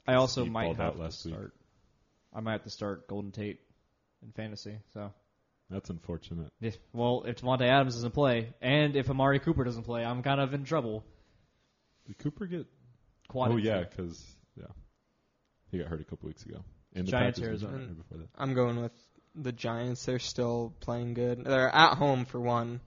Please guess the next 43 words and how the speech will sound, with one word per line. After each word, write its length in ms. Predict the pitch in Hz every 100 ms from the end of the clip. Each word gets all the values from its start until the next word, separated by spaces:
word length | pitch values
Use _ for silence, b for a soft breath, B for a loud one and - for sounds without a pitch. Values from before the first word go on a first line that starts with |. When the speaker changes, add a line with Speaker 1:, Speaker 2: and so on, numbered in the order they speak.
| b b b
Speaker 3:
and 200 | 131 123
I 80 | 120
don't 260 | 135 123
think 220 | 131 123
Murray 360 | 123 120 120 120
is 100 | 120 -
gonna 180 | 123
be 100 | 120
able 140 | 120 120
to 60 |
put 200 | 113 123
it 80 | 120
together 320 | - 123 120
on 100 | 117
the 80 | 117
road. 320 | 120 120 120 127 B B B B -
And 340 | 131 120 120
even 340 | 117 143 143 131
without 500 | 120 123 123 120 - _
Saquon 600 | - - 123 - 120 120
or 80 | 120
Sterling 420 | 117 131 120 117
Shepard, 420 | 120 120 113 120 117
they're 160 | 120
still, 380 | - - 143 131
they 100 | 135
still 340 | - 180 131 - _ -
doing 240 | 139 139 123
decent 260 | 127 -
on 80 | 120
offense. 440 | 135 139 123 123 -
Danny 280 | 147 135
Dimes, 500 | 127 131 131 127 123 B B B B
I, 140 | 139
I'm 200 | 135 143
not 160 | 135 123
a 20 |
big 220 | 120 123
fan 260 | - 135 135
of 100 | -
him, 260 | 127 117
but 200 | 117 113 123
he's 440 | 127 131 - -